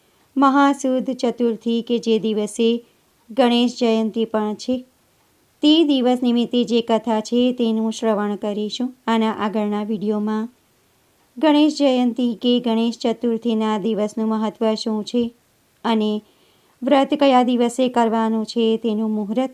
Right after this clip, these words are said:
ભગવાન શ્રી ગણેશજીની પૂજાનું મુહૂર્ત કયું છે તે પણ આપણે જાણ્યું. જો એ વીડિયો તમે ન જોયો હોય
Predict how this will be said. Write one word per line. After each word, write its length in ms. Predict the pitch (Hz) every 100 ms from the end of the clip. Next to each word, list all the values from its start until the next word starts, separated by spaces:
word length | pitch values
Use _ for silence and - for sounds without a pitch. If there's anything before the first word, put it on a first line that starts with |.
| - _ _ -
ભગવાન 380 | 294 277 294 294
શ્રી 240 | 302 302
ગણેશજીની 800 | 302 269 269 254 - 254 240 240
પૂજાનું 480 | 262 247 247 233 226
મુહૂર્ત 380 | 220 226 226
કયું 300 | 233 226 233
છે 300 | 233 247 254
તે 180 | 254 240
પણ 240 | 226 233 240
આપણે 400 | 208 226 226 220
જાણ્યું. 420 | 220 214 226 226 _ _ _ _
જો 160 | 311 370
એ 180 | 381 320
વીડિયો 320 | 277 254 262
તમે 340 | 254 233 233
ન 240 | 220 233 240
જોયો 340 | 233 233 220
હોય 260 | 208 254